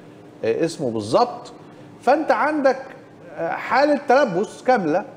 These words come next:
الفنان خرج بكفالة عشرة آلاف جنيه بعد محاولة الاعتداء على هذا الطبيب، لأنه باختصار شديد الطبيب،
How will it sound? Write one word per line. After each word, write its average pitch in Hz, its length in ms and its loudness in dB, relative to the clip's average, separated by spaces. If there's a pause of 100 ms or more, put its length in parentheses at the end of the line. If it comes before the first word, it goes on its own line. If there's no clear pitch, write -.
(760)
الفنان 233 400 2
خرج 247 340 2
بكفالة 165 580 -2
عشرة 147 400 -2
آلاف 151 180 0
جنيه 170 320 -4 (600)
بعد 175 260 0
محاولة 151 440 -2
الاعتداء 135 320 -2
على 120 260 -2
هذا 147 200 0
الطبيب، 147 460 -6
لأنه 165 340 -2
باختصار 135 400 -8
شديد 147 460 -2 (580)
الطبيب، 156 500 -2